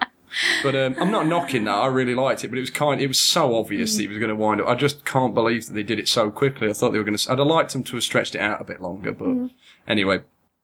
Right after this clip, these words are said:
Speaker 1: Yeah, so it, the first issue is Foot Clan, Foot Sh-, Shredder have presumably been there a little while longer than the Turtles, I think.
Speaker 2: Mm-hmm.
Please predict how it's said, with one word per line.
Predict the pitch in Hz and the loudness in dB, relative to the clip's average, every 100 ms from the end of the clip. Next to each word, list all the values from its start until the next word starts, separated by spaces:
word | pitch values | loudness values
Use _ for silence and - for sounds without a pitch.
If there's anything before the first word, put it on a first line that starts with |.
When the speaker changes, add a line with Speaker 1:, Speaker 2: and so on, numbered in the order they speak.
| - - - | -10 -10 0
Speaker 1:
Yeah, | 147 131 | 2 4
so | - 139 | 2 2
it, | 131 135 - | 0 -4 -4
the | 135 | -4
first | - 175 170 160 | 2 2 2 0
issue | 135 135 135 | 2 4 4
is | 123 117 120 - - _ _ | 4 4 2 -2 -6 _ _
Foot | - - 170 156 - - | -6 0 2 0 -4 -4
Clan, | - 139 135 131 | 2 4 4 2
Foot | 123 143 135 - - | 0 -2 -2 -6 -10
Sh-, | - - | -8 -6
Shredder | - 135 123 123 117 | -2 2 4 4 4
have | 113 - | 2 -2
presumably | 117 127 120 110 | 0 2 2 0
been | 110 117 110 | 0 0 4
there | 110 | 4
a | 110 | 4
little | 117 107 | 2 0
while | 101 107 104 | 2 4 4
longer | 104 107 104 | 4 2 0
than | 101 104 | -4 -4
the | |
Turtles, | - 113 104 104 101 | 0 2 2 0 -4
I | |
think. | 101 - 95 104 - - | -6 -6 -8 -10 -10 -6
Speaker 2:
Mm-hmm. | 240 233 | -2 -2